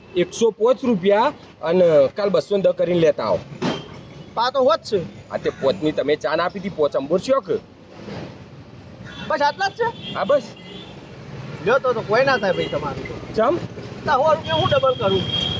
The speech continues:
Speaker 1: હા, તો ભાઈ આટલા જ છે અમાર ભાઈ તો તાન.
Speaker 2: સારું, હેડો તાન.
Speaker 1: હો? લે, કરી આલો કે યાર. આ આમ તો હું ચા લેવાના હતા ભૂખીના. હા?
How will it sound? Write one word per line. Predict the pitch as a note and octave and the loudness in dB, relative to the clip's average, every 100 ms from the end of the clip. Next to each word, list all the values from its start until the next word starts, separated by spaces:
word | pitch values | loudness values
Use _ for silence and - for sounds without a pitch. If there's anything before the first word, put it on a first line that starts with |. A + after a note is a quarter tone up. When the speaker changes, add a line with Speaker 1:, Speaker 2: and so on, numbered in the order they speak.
| - | -4
Speaker 1:
હા, | - | -2
તો | A#3 | 0
ભાઈ | G#3 G#3 | 2 4
આટલા | F#3+ F3 G#3 G3 | 4 2 0 -2
જ | |
છે | - | 0
અમાર | A3+ D#3+ F3 | 0 2 0
ભાઈ | C#3+ D3 | 2 0
તો | C3 C3 | 0 -4
તાન. | A#2 G2 - - | -2 -4 -6 -2
Speaker 2:
સારું, | G#3 A3 G#3+ | 0 2 2
હેડો | B3 C4 | 2 0
તાન. | F#3 - - - | -4 -10 -12 -4
Speaker 1:
હો? | D3+ B3+ - - - - - - - C3+ | 2 2 0 -10 -14 -12 -12 -12 -10 0
લે, | F3 G#3+ G#3+ | 2 2 0
કરી | A3+ A#3 | -2 2
આલો | D#4 F#4+ D#4+ | 2 2 0
કે | A#3 G#3 | 2 4
યાર. | E3+ D3+ | 4 2
આ | F#3 G#3 G3+ | 2 4 4
આમ | G3+ | 4
તો | B3+ | 4
હું | C4+ C4 | 6 6
ચા | B3+ G#3+ | 4 2
લેવાના | A3+ A3 A3 G#3+ | 4 4 4 4
હતા | G3+ G#3 | 2 2
ભૂખીના. | F3 C3+ C#3 E3 C#3 G#2 - - C#3 | 0 -2 -8 0 0 0 -10 -14 -6
હા? | D#3 | -2